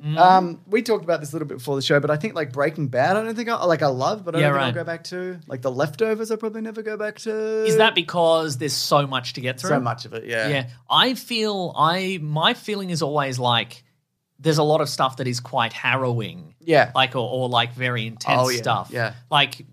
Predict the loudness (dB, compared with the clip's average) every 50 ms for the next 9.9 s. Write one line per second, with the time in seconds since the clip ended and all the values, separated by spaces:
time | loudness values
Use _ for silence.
0 | -6 -2 0 2 4 4 2 2 0 -2 -4 -4 -4 -4 -6 -8 -8 -8 -6 -6
1 | -6 -4 -4 -4 -4 -4 -2 -4 -4 -4 -6 -8 -10 -8 -8 -8 -8 -6 -6 -8
2 | -8 -6 -6 -4 -4 -4 -6 -6 -6 -8 -8 -8 -8 -8 -8 -8 -10 -4 2 4
3 | 4 4 6 4 4 6 4 4 4 4 2 0 0 -4 -2 -2 -2 -2 -2 -4
4 | -2 0 0 0 0 -2 -4 -6 -4 0 0 2 4 4 2 2 2 0 0 0
5 | -2 -2 -4 -6 -2 0 0 0 0 -4 -8 -6 -2 0 0 0 0 -2 -4 -8
6 | -20 -20 _ -12 -2 2 4 4 4 4 2 -2 0 0 -2 -2 2 2 0 2
7 | 2 0 -2 -2 -2 -2 -2 -2 0 0 0 -2 -2 -2 -2 0 -2 -2 -2 -2
8 | -4 -4 -4 -4 -6 -6 -6 -4 -4 -2 2 2 2 2 4 2 0 -2 -2 -6
9 | -10 -10 -8 -6 -4 -2 -2 -2 -2 -4 -2 -2 0 0 -2 -2 -6 -10